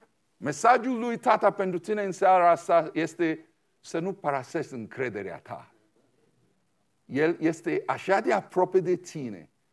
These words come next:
Atât este să spui, „Tata, ajută-mă, înnoiește-mă.” Când am fost chemat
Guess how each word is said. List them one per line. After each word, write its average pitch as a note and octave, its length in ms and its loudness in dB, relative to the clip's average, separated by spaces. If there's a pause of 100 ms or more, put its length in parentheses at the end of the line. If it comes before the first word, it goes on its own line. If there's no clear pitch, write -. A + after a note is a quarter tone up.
(300)
Atât - 540 -8
este D#3 680 -4 (300)
să - 200 -12
spui, F#3 320 -8
„Tata, - 580 -12 (1120)
ajută-mă, B2 800 -12 (1120)
înnoiește-mă.” A2+ 840 -10 (3250)
Când C3 680 -6 (220)
am C3+ 140 -10
fost D#3+ 380 -4
chemat C#3 580 -4